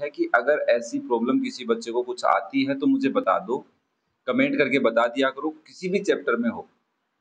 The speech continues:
ताकि अगर मैं further उस चैप्टर पे कोई video बनाऊं तो मैं उस point को consider करके उसके according आपको data provide करवा पाऊँ। ठीक है, मुझे जितना basically, देखो, मैं भी बच्चों को observe करता हूँ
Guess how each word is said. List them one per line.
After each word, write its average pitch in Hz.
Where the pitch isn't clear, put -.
ताकि 131
अगर 143
मैं 185
further 135
उस 180
चैप्टर 156
पे 156
कोई 156
video 131
बनाऊं 123
तो 175
मैं 170
उस 165
point 131
को 147
consider 143
करके 120
उसके 143
according 131
आपको 127
data 117
provide 101
करवा 87
पाऊँ। 85
ठीक 160
है, 165
मुझे 180
जितना 190
basically, 160
देखो, 131
मैं 113
भी -
बच्चों 120
को 139
observe 139
करता 127
हूँ 151